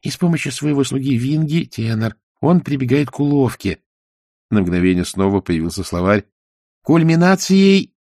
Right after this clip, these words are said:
словарь, становится сцена традиционного грандиозного бала маскарада во дворце герцога. Но Иль Трюкаторе не принял во внимание своего старого антагониста, графа де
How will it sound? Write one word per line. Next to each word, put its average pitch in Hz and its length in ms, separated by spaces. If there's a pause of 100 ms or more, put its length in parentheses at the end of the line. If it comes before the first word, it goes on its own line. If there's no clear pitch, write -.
(320)
словарь, 90 600 (400)
становится 175 500
сцена 151 360
традиционного 120 840
грандиозного 110 760
бала 104 240
маскарада 131 640 (340)
во 110 100
дворце 113 280
герцога. 120 600 (180)
Но 123 120
Иль 123 300
Трюкаторе 151 640
не 135 140
принял 135 420
во 127 140
внимание 123 520
своего 120 360
старого 117 460
антагониста, 107 760
графа 123 320
де 117 260